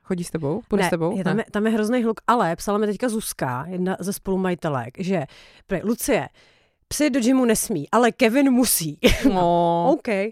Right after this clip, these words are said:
Speaker 2: tak půjdeme spolu cvičit, miláčku.
Speaker 1: Tak
Speaker 2: Hlavu
Speaker 1: dostane, dostane ty sluchátka na uška.
Speaker 2: Já nevím, hele, ne, uvidíme, uvidíme. Možná potkáte Kevina, no. Tak, eh, budeme mít vstupy na jogu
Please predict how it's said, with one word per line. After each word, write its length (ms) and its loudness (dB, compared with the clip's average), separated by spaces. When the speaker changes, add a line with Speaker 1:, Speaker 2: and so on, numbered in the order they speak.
Speaker 2:
tak 140 -10
půjdeme 240 -8
spolu 220 -14
cvičit, 320 -18
miláčku. 460 -16
Speaker 1:
Tak 60 -12
Speaker 2:
Hlavu 220 -4
Speaker 1:
dostane, 360 -4
dostane 560 -6
ty 320 -4
sluchátka 520 -10
na 140 -8
uška. 400 -12
Speaker 2:
Já 140 -8
nevím, 200 -8
hele, 160 0
ne, 140 -2
uvidíme, 520 -6
uvidíme. 380 -8
Možná 220 -2
potkáte 380 -8
Kevina, 360 -14
no. 160 -8
Tak, 200 0
eh, 40 0
budeme 300 2
mít 100 0
vstupy 280 -4
na 120 2
jogu 420 0